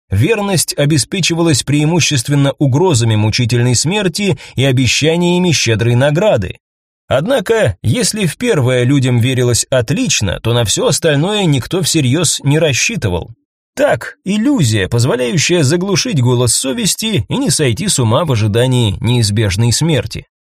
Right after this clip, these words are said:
Проверка тысяч игроков требовала времени и комплексного подхода. Опрос, сверка по спискам, сканирующие навыки. Проверка была перекрестной на случай, если среди проверяющих окажутся предатели.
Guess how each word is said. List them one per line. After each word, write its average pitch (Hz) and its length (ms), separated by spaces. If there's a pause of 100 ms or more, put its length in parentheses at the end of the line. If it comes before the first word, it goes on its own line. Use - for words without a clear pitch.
(360)
Проверка 185 560
тысяч 175 460
игроков 151 640
требовала 156 540
времени 175 500
и 160 140
комплексного 151 640
подхода. 147 680 (260)
Опрос, 165 640
сверка 180 480
по 107 140
спискам, 165 560
сканирующие 117 840
навыки. 156 600 (300)
Проверка 151 460
была 147 260
перекрестной 135 760
на 95 120
случай, 120 340
если 117 280
среди 120 340
проверяющих 127 960
окажутся 110 560
предатели. 139 680